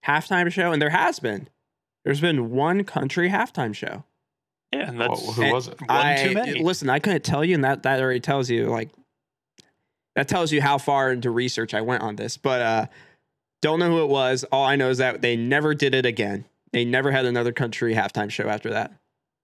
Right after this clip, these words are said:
Speaker 3: Uh, interesting. I, I, the worst one I've ever seen was probably, well, who was it? Was it Maroon five a few years ago?
Speaker 2: <laughs> I don't even remember.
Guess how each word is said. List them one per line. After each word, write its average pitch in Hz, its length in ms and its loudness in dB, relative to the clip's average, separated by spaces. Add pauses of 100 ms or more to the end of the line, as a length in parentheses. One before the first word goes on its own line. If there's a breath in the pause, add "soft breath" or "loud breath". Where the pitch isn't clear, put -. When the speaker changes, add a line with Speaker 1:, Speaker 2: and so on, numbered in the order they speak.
(2000)
Speaker 3:
Uh, 90 1160 -2
interesting. 98 460 -8 (460)
I, 110 300 4
I, 131 160 0
the 110 100 0
worst 147 220 0
one 170 100 0
I've 117 160 2
ever 104 180 2
seen 98 280 -2
was - 480 -6 (340)
probably, 101 240 0
well, 101 360 0
who 113 120 -2
was 101 180 0
it? 87 220 -6 (280)
Was 101 120 -2
it 101 60 -2
Maroon 101 280 0
five 101 360 -2
a 110 40 -8
few 117 260 -6
years 117 260 -6
ago? 117 220 -10 (680)
Speaker 2:
<laughs> - 160 -10 (1300 loud breath)
I - 60 2
don't 147 100 2
even 156 240 2
remember. 139 640 -6